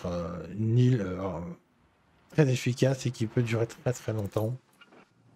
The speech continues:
Euh, en contrario, même avec des millions d'habitants, je ne suis jamais arrivé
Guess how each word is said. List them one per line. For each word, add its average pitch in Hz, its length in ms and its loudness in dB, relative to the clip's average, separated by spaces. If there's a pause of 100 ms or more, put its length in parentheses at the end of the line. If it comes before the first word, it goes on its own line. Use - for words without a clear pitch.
(1040)
Euh, 110 180 -2
en 123 80 2
contrario, 156 580 8
même 180 360 10
avec 156 320 8
des 151 100 10
millions 170 400 8
d'habitants, 143 500 6
je 127 100 4
ne 127 60 4
suis - 180 0
jamais 139 420 6
arrivé 120 600 4